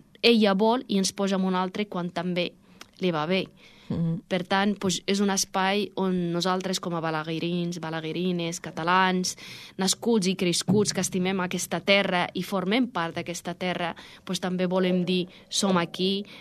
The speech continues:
Speaker 1: tenim aquesta identitat, creiem en aquesta, o tenim aquesta fe o creiem en aquesta religió". Tant la religio-,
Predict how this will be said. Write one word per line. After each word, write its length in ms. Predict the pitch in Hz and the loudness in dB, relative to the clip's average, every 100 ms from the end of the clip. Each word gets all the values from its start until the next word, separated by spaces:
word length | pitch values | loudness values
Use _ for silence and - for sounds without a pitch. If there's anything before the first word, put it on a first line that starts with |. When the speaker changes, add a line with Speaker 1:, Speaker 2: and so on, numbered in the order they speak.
| - | -10
Speaker 1:
tenim 220 | - 190 208 | -2 0 0
aquesta 300 | 214 - 190 | -2 -2 0
identitat, 720 | 180 170 160 160 170 175 - - - | 0 0 -4 -2 -2 -2 -6 -18 -8
creiem 480 | - 226 214 233 269 | 2 4 6 4 4
en 120 | 202 180 | 4 0
aquesta, 400 | 180 175 - - | -2 -4 -6 -10
o 140 | - | -8
tenim 240 | - 196 220 | -2 2 2
aquesta 380 | 233 190 - 165 | 2 -2 -2 -4
fe 320 | - 233 247 | 0 4 6
o 240 | 208 202 180 | 4 2 2
creiem 380 | 220 214 233 277 | 4 4 6 4
en 80 | 202 | 2
aquesta 260 | 180 - | 0 -4
religió". 480 | 180 180 175 185 170 - - - - - - | -2 0 0 0 -2 -4 -16 -18 -18 -8 -2
Tant 180 | 285 | 2
la 80 | 320 | 2
religio-, 560 | 254 185 175 165 175 | 2 2 2 0 -2